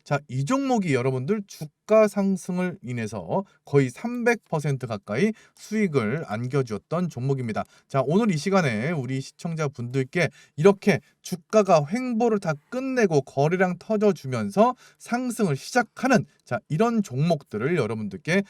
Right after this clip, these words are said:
소개시켜드리도록 하겠습니다. 자, 지금 우리 여러분들께서 어떤 종목들이 이슈가 있는지 먼저 살펴봐야 될 텐데, 자, 제가 최근에 추천드려서 수익을 봤던 종목들이 있습니다. 바로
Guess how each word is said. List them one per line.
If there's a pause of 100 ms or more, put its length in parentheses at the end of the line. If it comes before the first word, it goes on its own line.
(140)
소개시켜드리도록
하겠습니다. (360)
자,
지금
우리
여러분들께서
어떤
종목들이
이슈가
있는지
먼저
살펴봐야
될
텐데, (300)
자,
제가
최근에
추천드려서 (180)
수익을
봤던
종목들이
있습니다. (280)
바로